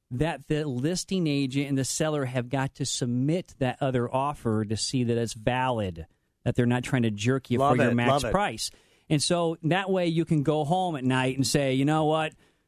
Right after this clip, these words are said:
Speaker 1: I only, I got the property that I want. I just bid a thousand dollars over." Whereas if you didn't do that and you did highest and best,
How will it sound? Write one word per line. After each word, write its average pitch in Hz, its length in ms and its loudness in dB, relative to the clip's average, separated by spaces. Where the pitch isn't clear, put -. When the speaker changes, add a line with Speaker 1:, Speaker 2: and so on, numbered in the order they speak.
Speaker 1:
I 135 160 2
only, 156 280 4
I 139 100 4
got 139 380 0
the 202 60 0
property 175 440 2
that 156 80 2
I 143 60 2
want. 147 300 4
I 120 100 4
just 127 260 2
bid 131 180 4
a 113 120 2
thousand 123 420 2
dollars 113 400 4
over." 139 320 2
Whereas 127 320 2
if - 160 -2
you 123 80 2
didn't 147 460 0
do 143 200 4
that 151 360 2
and 120 100 4
you 113 80 4
did 113 200 2
highest 120 600 2
and 120 160 2
best, 131 400 2